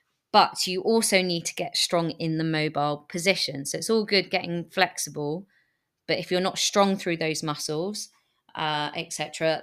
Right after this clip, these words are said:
that would make it quite difficult. Um, so let's just go over those. So the aspects that will improve your sports performance will be strength, balance, core strength,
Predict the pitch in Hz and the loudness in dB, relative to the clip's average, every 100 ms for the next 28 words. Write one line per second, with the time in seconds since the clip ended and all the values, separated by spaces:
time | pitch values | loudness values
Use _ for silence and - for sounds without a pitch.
0 | 156 175 151 - 165 160 156 151 156 160 | -6 -6 -6 -6 -6 -2 -4 -4 -8 -8
1 | - 151 151 - _ - 226 - - 143 | -4 -2 -4 -10 _ -4 -4 -4 -12 -12
2 | - _ _ _ _ _ _ _ _ _ | -14 _ _ _ _ _ _ _ _ _
3 | _ _ _ - - 180 175 175 175 - | _ _ _ -2 4 6 6 4 -6 -18
4 | - - - - 214 202 196 196 _ _ | -20 -20 -12 4 6 8 6 2 _ _
5 | - 208 202 208 - 190 180 170 170 165 | -2 0 2 -2 2 4 4 2 4 4
6 | 151 160 - 170 165 165 - 180 202 214 | 4 2 2 4 2 -2 -8 -2 0 0
7 | - 214 - 180 175 160 165 269 254 175 | -2 -2 0 0 0 -2 -2 -2 0 -4
8 | - 180 170 - - 175 170 170 165 165 | -4 -4 -4 -10 -6 -2 0 0 0 -2
9 | - - - - 165 160 156 - - 190 | -6 -10 -12 -6 -4 -2 -2 0 2 2
10 | 151 147 - - _ _ _ _ _ _ | 2 -2 -12 -20 _ _ _ _ _ _
11 | 185 185 180 170 170 - - _ - 170 | 4 4 2 -4 -6 -4 -6 _ -6 -6
12 | 151 - 160 147 147 - | -4 -4 -2 -4 -4 -14